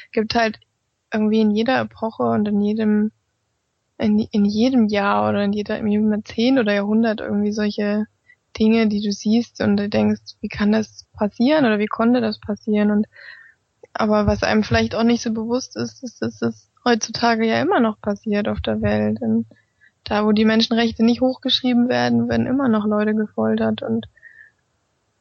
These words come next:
k-, quasi an den Pranger gestellt und solche Sachen. Und das ist halt immer, meistens denkt man irgendwie, die Welt ist so weit entwickelt, dass man so, solche primitiven Methoden nicht mehr nutzt.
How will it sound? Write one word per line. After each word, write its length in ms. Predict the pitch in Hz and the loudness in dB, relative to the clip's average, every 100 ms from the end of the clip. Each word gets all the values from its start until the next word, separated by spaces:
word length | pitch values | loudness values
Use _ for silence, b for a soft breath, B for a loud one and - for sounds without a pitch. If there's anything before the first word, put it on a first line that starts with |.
| _ _ 294 294 - | _ _ -12 -12 -12
k-, 240 | - - 247 | -14 -6 -2
quasi 380 | - 214 214 214 | 0 0 0 2
an 120 | 208 | 2
den 40 | |
Pranger 320 | 208 220 220 214 | 0 0 0 0
gestellt 580 | 214 - 208 208 208 | -2 -2 -2 0 0
und 260 | 214 214 226 | 0 -2 -2
solche 280 | 240 226 214 | -4 -4 -4
Sachen. 420 | - 214 226 214 | -4 -4 -2 0
Und 200 | 220 233 - b b b _ | 0 -2 -8 b b b _
das 200 | 220 208 | -4 -4
ist 100 | - | -2
halt 380 | 214 214 208 - _ _ - | 0 2 0 -4 _ _ -2
immer, 440 | 214 214 214 220 - | 0 2 2 0 0
meistens 440 | 214 220 - 226 - | 0 0 0 -4 0
denkt 280 | 214 233 | 0 0
man 100 | 240 | -2
irgendwie, 560 | 226 233 233 240 240 240 240 _ _ _ _ B B B _ - | -2 0 0 2 2 2 0 _ _ _ _ B B B _ -12
die 80 | 226 | -4
Welt 220 | 226 233 | 0 0
ist 100 | 220 | 0
so 160 | 226 233 | 0 0
weit 200 | 240 240 | 2 0
entwickelt, 800 | 240 226 247 240 254 254 254 - _ _ _ _ _ _ - | 0 0 0 0 2 2 0 -4 _ _ _ _ _ _ -8
dass 260 | 233 226 | -8 -2
man 420 | 220 220 214 214 226 | 0 2 2 0 -4
so, 160 | - 233 | -8 -4
solche 300 | 226 220 214 | -4 -4 -2
primitiven 600 | 226 220 220 - 233 220 | 0 0 0 -2 2 2
Methoden 420 | 220 - 240 220 | 0 0 2 2
nicht 180 | 240 - | 0 0
mehr 100 | 220 | 2
nutzt. 380 | 208 226 - | 2 0 -6